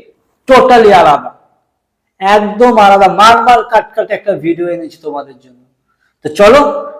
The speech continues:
কথা না বলে ভিডিওটা শুরু করি আর মারামারিটা করে নিই,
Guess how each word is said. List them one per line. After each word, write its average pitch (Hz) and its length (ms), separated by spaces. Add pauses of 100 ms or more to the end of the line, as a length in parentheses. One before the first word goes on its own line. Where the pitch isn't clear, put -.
(320)
কথা 196 240
না 240 140
বলে 269 160 (240)
ভিডিওটা 196 320 (100)
শুরু 196 240
করি 240 160 (160)
আর 156 80 (140)
মারামারিটা 208 640 (120)
করে 160 260
নিই, - 100